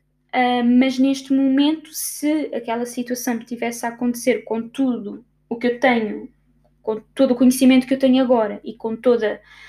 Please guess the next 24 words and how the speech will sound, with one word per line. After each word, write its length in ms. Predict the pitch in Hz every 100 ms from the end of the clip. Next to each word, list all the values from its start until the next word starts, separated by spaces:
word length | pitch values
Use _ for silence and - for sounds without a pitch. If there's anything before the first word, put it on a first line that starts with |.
| - _
eh, 360 | 220 220 208 -
e 100 | -
neste 300 | 220 220 -
caso, 520 | - 254 226 208 208 - _ _
com 120 | -
este 160 | 226 240
acesso 440 | 254 - 262 -
a 20 | 247
este 260 | 233 -
medicamento, 800 | 233 220 - 226 247 277 285 320 - _ _
provavelmente 800 | - 247 247 240 247 240 262 262
o 60 | 240
que 100 | 254
aconteceria 540 | 269 254 - 262 226
até 260 | 220 240 254
antes 400 | 262 240 - 208
de, 380 | 202 208 - -
de 200 | 202 214
me 100 | 214
dirigir 640 | 220 220 220 240 208 208
a 100 | -
alguma 320 | 214 214 214 214
urgência 760 | 220 226 247 262 262 285 294 - _ - - -
seria, 720 | - - 262 247 247 254 269